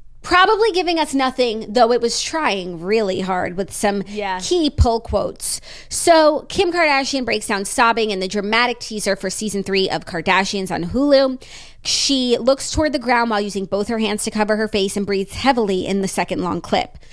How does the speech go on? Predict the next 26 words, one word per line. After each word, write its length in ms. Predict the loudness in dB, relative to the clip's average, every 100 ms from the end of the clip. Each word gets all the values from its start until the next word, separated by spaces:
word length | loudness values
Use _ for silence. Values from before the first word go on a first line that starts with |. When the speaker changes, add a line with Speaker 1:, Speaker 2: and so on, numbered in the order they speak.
| -20 -20 -20 -20 -12
Speaker 1:
Her 140 | -6
sister 340 | -4 -2 -2 -4
Khloe 340 | 2 4 4
attempts 300 | 0 -2 -4
to 80 | -6
comfort 320 | -6 -4 -4
her 80 | -4
sister 320 | -4 -4 -2
by 100 | -2
rubbing 320 | -2 -2 -2
the 80 | -4
back 300 | 0 0 0
of 80 | -2
her 100 | -2
head 160 | -2 -2
with 140 | -4
her 140 | -4
hand. 380 | -2 0 2 0
The 60 | -2
trailer 320 | -2 -2 -2
teases 340 | -6 -10 -8
that 160 | -6 -6
Kim 180 | -4 -6
will 80 | -4
talk 240 | -4 -4
about 180 | -4 -6